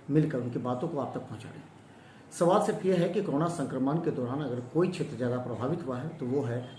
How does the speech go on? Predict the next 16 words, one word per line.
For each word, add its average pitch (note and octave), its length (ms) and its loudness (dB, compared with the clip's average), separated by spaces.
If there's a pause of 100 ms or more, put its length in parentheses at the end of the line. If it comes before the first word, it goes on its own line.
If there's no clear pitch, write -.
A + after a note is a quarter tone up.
(180)
शिक्षा E3 260 0
से C3 160 -4
जुड़े A#2+ 300 -6
हुए - 100 -8
स्कूल, D#3+ 300 0
कोचिंग C#3 420 -2 (1080)
क्लासेज B2 340 -6
और E3 220 -4
छात्र D#3 300 2
अभिभावक। G#2 440 -6 (500)
हमारे F3 220 2
साथ - 420 -4 (380)
एंजल F#3 240 4
हाई D3+ 280 0
स्कूल E3 380 0
के - 220 -4